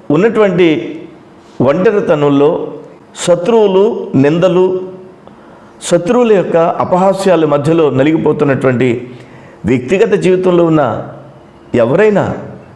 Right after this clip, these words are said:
దేవుణ్ణి ఆశ్రయించిన వారిగా ఉంటే, వారి జీవితం దేవుని యొక్క కృపలో దాచబడి ఉంటుంది అని చెప్పి గమనించాలి.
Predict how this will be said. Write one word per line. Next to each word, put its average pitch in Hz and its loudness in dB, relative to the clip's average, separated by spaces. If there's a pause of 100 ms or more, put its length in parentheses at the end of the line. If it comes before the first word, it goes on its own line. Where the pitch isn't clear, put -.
(600)
దేవుణ్ణి 175 2
ఆశ్రయించిన 180 0
వారిగా 147 2
ఉంటే, 123 -2 (200)
వారి 120 2
జీవితం 127 -2 (880)
దేవుని 147 2
యొక్క 156 0
కృపలో 139 0
దాచబడి 131 0
ఉంటుంది 127 0
అని 117 0
చెప్పి 120 -2
గమనించాలి. 104 -2